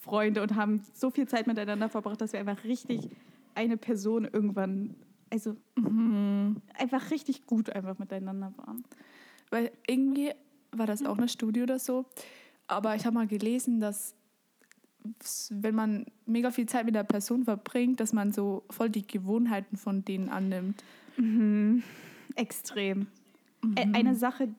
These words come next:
Speaker 1: zum Beispiel wie Livia redet, habe ich manche Sachen aufgenommen. Und zwar in der Schweiz sagen die manchmal Sachen so komisch. Zum Beispiel, die
Speaker 2: Oh, ja.
Speaker 1: sagen nicht, wie spät es ist, sondern die sagen, „Was für Zeit?“ Und dann habe ich auch immer gesagt, so, „Ey, was für Zeit?“ Wie so eine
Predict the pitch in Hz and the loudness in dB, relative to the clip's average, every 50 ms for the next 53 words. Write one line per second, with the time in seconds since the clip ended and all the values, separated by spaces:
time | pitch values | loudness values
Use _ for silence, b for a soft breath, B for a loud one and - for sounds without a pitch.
0 | _ _ - _ _ - - - 254 254 247 240 - - 240 214 226 214 220 254 | _ _ -20 _ _ -14 -8 -2 0 0 0 0 0 0 0 0 0 0 0 0
1 | 247 220 226 208 196 190 - - 226 247 269 269 302 285 294 - 269 247 254 254 | 0 2 2 2 0 0 0 0 2 2 2 2 0 -2 -2 -2 -2 0 0 0
2 | - - 247 247 254 - 269 240 254 254 - 254 247 - - 254 269 - - - | 2 2 2 2 4 2 2 0 0 2 0 0 0 0 0 -2 -2 -2 0 2
3 | 254 254 262 262 269 294 330 359 - B B B B B B B B B - 262 | 4 4 4 4 4 4 2 0 -4 B B B B B B B B B 0 0
4 | 247 - - 240 - 254 240 240 226 214 - - 233 214 220 226 226 220 226 233 | 2 2 0 0 2 2 2 2 2 0 -2 -4 -4 -2 -2 0 0 0 -2 -4
5 | - - - - - 233 220 220 226 226 220 220 220 226 226 214 226 214 - 240 | -6 -14 -12 -6 -4 -2 0 0 0 0 2 0 0 0 0 0 0 0 0 0
6 | 226 214 - 233 240 233 - - - 233 240 240 233 220 226 269 - - - B | 0 2 0 -2 -2 -2 -4 -4 -2 0 2 2 2 2 2 0 -4 -8 -14 B
7 | B B B B B B B B - 247 254 254 - 269 - 254 233 240 240 254 | B B B B B B B B -2 0 0 2 2 0 0 2 2 4 4 4
8 | 262 269 269 269 254 - 262 247 285 277 254 - - 262 269 294 285 330 311 - | 4 4 4 2 2 0 -2 0 0 0 0 -2 -2 -2 -2 -2 -2 -4 -6 -4
9 | - 359 370 359 - 277 247 254 240 226 233 226 226 220 226 233 226 - 254 240 | -4 -4 -4 -2 0 0 2 2 2 2 0 -2 -2 -2 -2 -4 -2 -2 -2 -4
10 | - - - 254 - - - 233 214 208 208 202 - - b b b b b b | -4 -4 -4 -4 -4 -4 -8 -6 -4 -4 -4 -6 -8 -12 b b b b b b
11 | b 254 240 240 226 269 269 254 - - - 269 240 226 214 220 226 220 - - | b 0 2 2 2 0 -4 -4 -6 -4 0 0 0 0 -2 -4 -6 -6 -6 -8
12 | 233 - - 262 277 254 285 277 - - 277 262 - - 262 254 254 240 240 - | -10 -6 -4 -4 -2 -2 -4 -6 -4 -6 -8 -8 -6 -8 -6 -4 -2 -4 -4 -6
13 | - - 254 240 262 254 262 302 277 262 233 - - | -10 -10 -6 -4 -2 -2 0 2 2 0 0 -4 -10